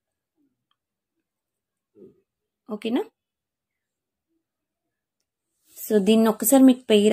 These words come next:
of earrings ఇలా పెట్టి చూపిస్తానండి. చాలా కూల్ ఐటమ్, అసలు ఎంత బాగుంటుందంటే చాలా బాగుంటుందండి ఐటమ్ అయితే. So no compromise in quality, చాలా బాగుంటుంది. And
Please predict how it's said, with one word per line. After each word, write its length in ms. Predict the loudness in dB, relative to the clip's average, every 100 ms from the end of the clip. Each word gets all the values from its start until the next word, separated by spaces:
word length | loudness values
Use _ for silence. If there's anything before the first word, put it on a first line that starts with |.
| 0
of 100 | 0 -2
earrings 320 | -2 -2 -2
ఇలా 100 | -4 -4
పెట్టి 180 | -6 -8
చూపిస్తానండి. 680 | -8 -8 -10 -10 -10 -6 -4 -4 -6 _ _ _ _ _ _ _ _ _ _ _ _ _ _ _ _ _ _ _ _ _ _ _ _ _ _ _ _ _ _ _ -8
చాలా 220 | -2 0 -2
కూల్ 200 | -6 -8 -8
ఐటమ్, 240 | -10 -10 -10 _ _ _ _ _ _ _ _ _ _ _
అసలు 220 | -12 -8 -6
ఎంత 160 | -6 -4 0
బాగుంటుందంటే 720 | 0 0 -2 -2 -2 -2 -6 -6 -6
చాలా 320 | -4 -2 0 0
బాగుంటుందండి 580 | -2 -2 -6 -8 -8 -8 -8
ఐటమ్ 240 | -6 -4 -4
అయితే. 200 | -6 -6 -8 -12 _ _ -10
So 80 | -6 -2
no 60 | -2 0
compromise 460 | 0 0 0 0 0
in 60 | -2 -2
quality, 400 | -2 -2 0 -2 -2 _ -6
చాలా 200 | 0 2 2
బాగుంటుంది. 460 | 2 0 0 -2 -2 -4 -8 -14 -4
And 100 | -2